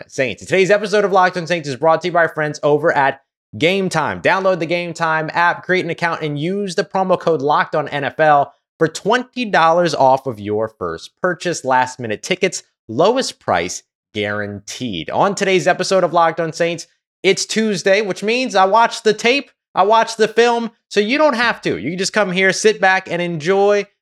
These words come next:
the notes. If you do want to get a look at the tape and see me drawing all over it, talking about it, all of that stuff, you can head over to join subtext dot com slash locked on saints. Get joined up there to see those here. I'm gonna bring you all the notes. We're gonna take a look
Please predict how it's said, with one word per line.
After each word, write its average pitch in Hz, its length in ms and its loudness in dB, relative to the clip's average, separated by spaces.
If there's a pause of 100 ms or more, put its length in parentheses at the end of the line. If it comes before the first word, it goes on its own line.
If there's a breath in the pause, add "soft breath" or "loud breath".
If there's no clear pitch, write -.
the 170 180 0
notes. 190 440 0
If 107 80 -6
you 143 80 0
do 247 280 0
want 165 320 0
to 147 60 2
get 135 200 2
a 131 40 6
look 123 400 2
at 120 240 -2
the 107 100 -6
tape 143 460 -6
and 113 240 -2
see 120 220 -4
me 123 180 -2
drawing 117 460 2
all 117 180 4
over 117 300 2
it, 117 100 -2
talking 113 320 0
about 113 200 2
it, 113 140 -4
all 113 220 4
of 113 60 0
that 110 160 -2
stuff, 113 200 0
you 110 80 -8
can 104 80 -8
head 107 140 0
over 107 140 0
to 110 100 -2
join 110 280 -4
subtext 104 440 -4
dot 90 220 -2
com 113 240 -2
slash 104 200 -8
locked 95 280 0
on 92 180 -10
saints. 127 260 -2
Get 123 160 -6
joined 113 280 -2
up 95 100 -8
there 185 320 2
to 156 80 -2
see 135 260 -6
those 160 380 2
here. 262 380 0
I'm 139 100 -10
gonna 151 140 -2
bring 226 180 2
you 226 80 0
all 220 180 4
the 208 100 0
notes. 208 380 -2
We're 135 100 -6
gonna 165 120 0
take 175 220 -2
a 185 60 0
look 214 300 2